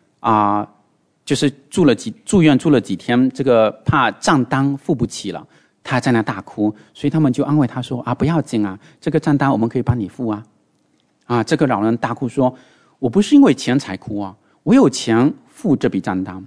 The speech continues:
而我哭是因为我呼吸了神所赐的空气九十三年了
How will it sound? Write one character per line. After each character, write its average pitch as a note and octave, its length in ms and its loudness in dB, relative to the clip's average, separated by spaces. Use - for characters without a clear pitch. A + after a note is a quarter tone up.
而 A#3+ 80 6
我 F3+ 200 8
哭 A3+ 260 2
是 G3+ 140 -2
因 F#3+ 100 4
为 D3+ 220 4
我 C#3+ 180 6
呼 G#3+ 200 4
吸 A3 200 2
了 F#3+ 340 2
神 D#3 280 0
所 A#2 240 0
赐 - 180 -2
的 A#2+ 100 0
空 D#3 220 -4
气 C3 360 -4
九 B2+ 140 0
十 C#3 120 0
三 F3+ 260 0
年 A2 180 0
了 A2+ 280 -6